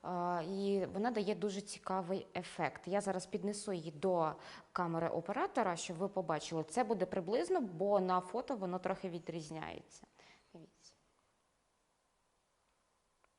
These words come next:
Ось так. Сіла, так. От я, щоб, щоб я бачила і те, і те.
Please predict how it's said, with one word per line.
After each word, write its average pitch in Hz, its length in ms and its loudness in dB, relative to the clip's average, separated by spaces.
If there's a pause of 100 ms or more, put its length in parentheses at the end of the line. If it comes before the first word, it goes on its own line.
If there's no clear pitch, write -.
(2500)
Ось - 140 -10
так. - 300 -12 (1040)
Сіла, 180 460 -4 (400)
так. 214 340 -2 (720)
От 170 180 -2
я, 185 180 -2
щоб, - 240 -6
щоб 175 200 -8
я 190 120 2
бачила 208 500 0
і 160 60 -14
те, 185 260 -2
і - 20 -2
те. 165 240 -10